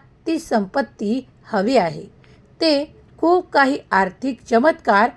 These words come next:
हवे आहेत. तर देव म्हणतात, 'बाळा, निश्चिंत रहा, तुला ते दिल्या जातील.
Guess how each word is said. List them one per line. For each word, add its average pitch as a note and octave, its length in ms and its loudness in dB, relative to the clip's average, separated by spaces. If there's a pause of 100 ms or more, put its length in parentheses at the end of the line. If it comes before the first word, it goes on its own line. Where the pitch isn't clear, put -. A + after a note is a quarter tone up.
(240)
हवे G#3 320 0
आहेत. E3+ 300 0 (540)
तर F4 200 4 (100)
देव B3+ 280 2
म्हणतात, F#3 520 -6 (380)
'बाळा, F#3 340 2 (520)
निश्चिंत F4 600 -2
रहा, F3+ 300 0 (500)
तुला D4+ 220 4
ते G#3+ 340 -2 (240)
दिल्या C#4 340 2
जातील. F#3+ 500 -4